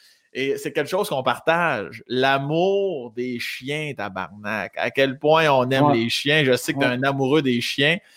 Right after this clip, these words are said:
Speaker 1: Et,
Speaker 2: Ouais.
Speaker 1: euh, je t'avais même écrit, v'là une couple d'années, quand Tabarouette t'avait perdu, je pense que c'était Roxy. T'a-, t'as perdu tes deux chiens, je
Speaker 2: Ouais.
Speaker 1: pense.
Speaker 2: À un mois d'intervalle. Roxy
Speaker 1: Ouais.
Speaker 2: et Maya.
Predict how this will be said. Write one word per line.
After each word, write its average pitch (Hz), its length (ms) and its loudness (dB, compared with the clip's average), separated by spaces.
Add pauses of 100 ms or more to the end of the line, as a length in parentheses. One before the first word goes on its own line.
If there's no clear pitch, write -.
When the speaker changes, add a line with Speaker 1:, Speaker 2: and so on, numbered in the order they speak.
(300)
Speaker 1:
Et, 127 140 2
Speaker 2:
Ouais. 127 100 6
Speaker 1:
euh, 123 120 2 (220)
je - 80 -10
t'avais 135 200 2
même 180 180 2
écrit, 175 360 2
v'là 143 260 4
une 131 100 -4
couple 139 260 -2
d'années, 147 640 2
quand 135 160 2
Tabarouette 131 520 0
t'avait 123 240 0
perdu, 120 520 -4
je - 100 -10
pense 135 220 -2
que - 60 -12
c'était 127 120 2
Roxy. 123 360 -6
T'a-, - 220 2
t'as - 100 4
perdu 160 300 4
tes 196 160 4
deux 165 180 6
chiens, 190 360 -2
je 165 60 2
Speaker 2:
Ouais. 175 80 6 (140)
Speaker 1:
pense. 165 220 -10 (140)
Speaker 2:
À 160 160 0
un 180 100 2
mois 190 200 -2
d'intervalle. 135 580 -6 (220)
Roxy 135 240 -8
Speaker 1:
Ouais. 135 100 0
Speaker 2:
et 127 40 -2
Maya. 131 460 -2